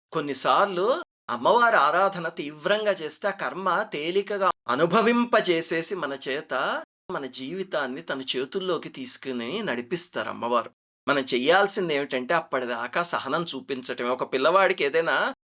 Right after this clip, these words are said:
మొట్టమొదటి పరీక్షలో ఫెయిల్ అయ్యాడనుకోండి, "చి, చి, చి, నేను ఇంకా చదువు చదవను" అని స్కూల్లోంచి వచ్చేస్తే, కాదు, ఇంకా అలా చదువుతూ ఉంటే సహనంతో పాస్ అవుతాడు. ఇది కూడా అంతే, సాధన అలా చేస్తూ ఉండాలి. అంతేకాని,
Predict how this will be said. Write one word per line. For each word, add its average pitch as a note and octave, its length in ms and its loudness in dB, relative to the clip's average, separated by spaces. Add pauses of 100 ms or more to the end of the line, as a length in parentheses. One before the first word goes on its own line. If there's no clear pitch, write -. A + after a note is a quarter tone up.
(140)
మొట్టమొదటి G3+ 480 2
పరీక్షలో F3 480 0
ఫెయిల్ F3+ 260 -2
అయ్యాడనుకోండి, D#3 800 -2 (280)
"చి, C#4 40 -4
చి, C#4 120 -2
చి, C4 120 -4
నేను A3 180 -2
ఇంకా F#3+ 160 -4
చదువు G3 320 0
చదవను" G3 460 0
అని G3 80 -6
స్కూల్లోంచి G3 520 -6
వచ్చేస్తే, G3+ 580 -6 (460)
కాదు, D3 320 -2
ఇంకా D3 300 -4
అలా D3+ 340 2 (100)
చదువుతూ F#3+ 400 -8
ఉంటే A3+ 280 -6
సహనంతో F3 520 -2
పాస్ C#3 340 0
అవుతాడు. A#2+ 360 -4
ఇది C3 200 -10
కూడా G#3 360 4
అంతే, E3+ 500 2 (340)
సాధన E3+ 480 0
అలా E3 360 2 (100)
చేస్తూ C#3 360 0
ఉండాలి. E3+ 460 2
అంతేకాని, F3+ 680 -2